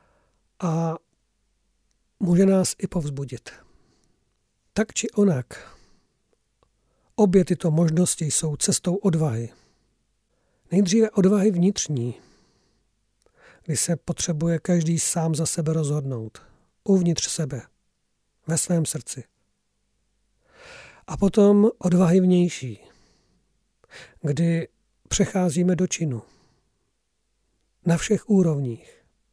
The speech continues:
ať už v myšlenkách, ve slovech a samozřejmě v činech.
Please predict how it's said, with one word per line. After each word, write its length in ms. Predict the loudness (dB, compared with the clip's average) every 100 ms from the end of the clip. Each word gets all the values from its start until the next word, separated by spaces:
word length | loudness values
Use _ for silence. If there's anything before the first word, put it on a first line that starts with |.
| _ _ _ -8
ať 160 | -8 -4
už 240 | -4 -6 _
v 20 |
myšlenkách, 920 | -4 -2 -2 -2 -2 -4 -6 -8 -20 _ _ _ _ _ _ _ _ _ _ -8
ve 80 | -6
slovech 640 | -4 -2 -2 -4 -8 -20 _ _ -8
a 80 |
samozřejmě 680 | -6 -2 -2 -4 -6 -6 -6 -6 _
v 120 | -12
činech. 540 | -6 -6 -6 -12 -20